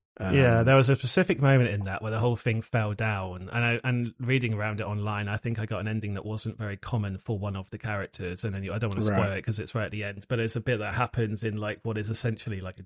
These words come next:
Speaker 2: junkyard, and
Speaker 1: Yeah.
Speaker 2: that, what, the ending that I got there was just like, "Oh, okay, well,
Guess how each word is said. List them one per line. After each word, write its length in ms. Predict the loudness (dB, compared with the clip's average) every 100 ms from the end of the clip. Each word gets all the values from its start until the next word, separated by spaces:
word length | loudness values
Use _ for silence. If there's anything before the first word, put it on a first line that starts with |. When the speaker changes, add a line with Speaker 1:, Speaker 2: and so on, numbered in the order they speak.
| -10
Speaker 2:
junkyard, 680 | -10 -10 _ -10 -8 -8 -12 _ _ _ _ _
and 360 | 2 4 4 0
Speaker 1:
Yeah. 420 | 2 4 2 0 0
Speaker 2:
that, 300 | 4 4 2 -4
what, 200 | -2 -2 0 0 2
the 140 | 2
ending 240 | 2 0 -2
that 80 |
I 120 | -6 -6
got 200 | -6 -6
there 200 | -6 -6
was 160 | -10
just 220 | -10 -8
like, 220 | -8 -8 -8
"Oh, 320 | -8 -6 -10 -12 -14
okay, 360 | -12 -8 -8 -8
well, 300 | -8 -6